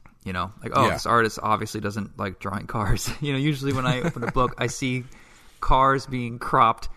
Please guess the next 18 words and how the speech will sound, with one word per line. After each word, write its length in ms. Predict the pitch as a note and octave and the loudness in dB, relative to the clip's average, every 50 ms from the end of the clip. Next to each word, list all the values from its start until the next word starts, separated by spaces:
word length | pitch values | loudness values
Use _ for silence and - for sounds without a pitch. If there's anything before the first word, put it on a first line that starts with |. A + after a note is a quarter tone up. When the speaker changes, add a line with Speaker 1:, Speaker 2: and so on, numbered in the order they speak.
| - - - - | -10 -18 -14 -6
Speaker 1:
any 240 | - C3+ C#3 D3 | -4 -2 0 0
way 260 | C#3+ C#3 C3+ C3+ C3 C3 | 0 2 2 4 4 4
you 100 | B2+ B2+ | 4 4
possibly 440 | - B2 A#2+ B2 - - C3+ B2 A2 | 4 4 4 2 -2 -4 -6 -8 -8
can 500 | - - A#2+ A#2 A2 G#2+ G#2 G2+ G#2 G#2 | -6 -4 -4 -2 -2 -2 -4 -6 -8 -8
so 120 | - - G#2+ | -8 -8 -6
that 80 | G#2+ | -6
you 80 | G#2 G#2+ | -6 -4
don't 220 | G#2 B2 A#2+ B2 | -2 -2 0 2
have 120 | B2+ A2 B2+ | 4 4 4
Speaker 2:
Mm-hmm. 80 | B2 A#2+ | 4 2
Speaker 1:
to 60 | G2+ | 2
actually 320 | G2+ G#2+ - - A2+ G#2 G2 | 0 -2 -2 -4 -4 -4 0
draw 260 | - A2 G2+ G#2+ A2 | 2 6 6 6 6
them. 240 | G2+ G2 F#2 - - | 4 2 -2 -6 -6
And 80 | - A2+ | -4 -4
I'm 120 | A2+ A#2 | -4 -2
like, 160 | A2+ A2+ - | -4 -6 -6